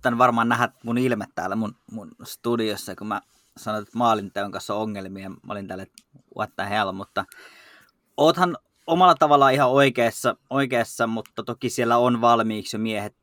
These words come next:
nimi-, nimityypit, jotka pystyy niitä maaleja tekemään. Ehkä vähän liikaa tohon ykkös-, ykköskentälle sitten tietysti kasautuu, eli, eli jos jotain kaipaisi, niin tuommoista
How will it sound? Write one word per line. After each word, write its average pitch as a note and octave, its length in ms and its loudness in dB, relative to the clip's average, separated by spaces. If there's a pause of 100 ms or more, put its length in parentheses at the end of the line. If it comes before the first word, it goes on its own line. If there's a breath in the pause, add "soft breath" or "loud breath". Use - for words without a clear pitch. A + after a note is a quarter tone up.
(340)
nimi-, A2 400 -8
nimityypit, A#2+ 720 0
jotka G2+ 240 -8
pystyy G#2 380 -8
niitä G2+ 240 -8
maaleja G#2 420 0 (100)
tekemään. A2+ 400 -2
Ehkä B2+ 260 -2
vähän E3 260 2
liikaa C#3 400 2
tohon A#2+ 280 -4
ykkös-, - 480 -8 (680 soft breath)
ykköskentälle C3+ 920 2
sitten - 340 -10
tietysti A#2 420 -6 (240)
kasautuu, A2 880 0
eli, G2+ 280 -6 (140)
eli G#2 120 -12
jos G#2 280 -10
jotain G#2+ 380 0
kaipaisi, G#2+ 640 0
niin G2+ 280 -14 (600)
tuommoista - 320 -14